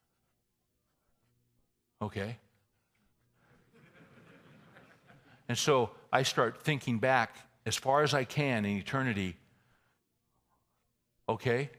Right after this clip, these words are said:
But where did he come from? Well, he's always been. Well, how can you always be?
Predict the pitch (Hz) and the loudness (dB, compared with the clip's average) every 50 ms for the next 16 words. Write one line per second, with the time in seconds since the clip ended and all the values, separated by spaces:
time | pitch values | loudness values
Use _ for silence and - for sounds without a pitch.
0 | - _ _ _ _ _ _ _ _ _ _ _ _ _ _ _ _ _ _ _ | -20 _ _ _ _ _ _ _ _ _ _ _ _ _ _ _ _ _ _ _
1 | _ _ _ _ _ _ - 120 123 139 135 127 120 113 107 95 147 151 143 101 | _ _ _ _ _ _ 0 2 2 2 2 2 0 0 0 0 0 0 0 -4
2 | 98 85 71 - - _ _ _ - - - - - - - - - - - - | -6 -8 -10 -12 -16 _ _ _ -20 -20 -20 -20 -20 -20 -18 -18 -18 -20 -20 -20
3 | - - - - - - - - - - - _ _ - 113 123 117 107 123 117 | -20 -20 -20 -20 -20 -20 -20 -20 -20 -20 -20 _ _ -2 -2 0 0 2 2 2
4 | 110 107 104 101 95 110 123 113 92 76 101 107 156 185 185 - 180 170 165 165 | 2 2 0 0 -2 -2 -2 -2 -2 -2 0 2 2 2 2 2 0 0 2 2
5 | 156 147 139 139 135 127 120 113 139 151 143 - | 2 2 2 2 2 0 0 -2 -2 -2 -2 -4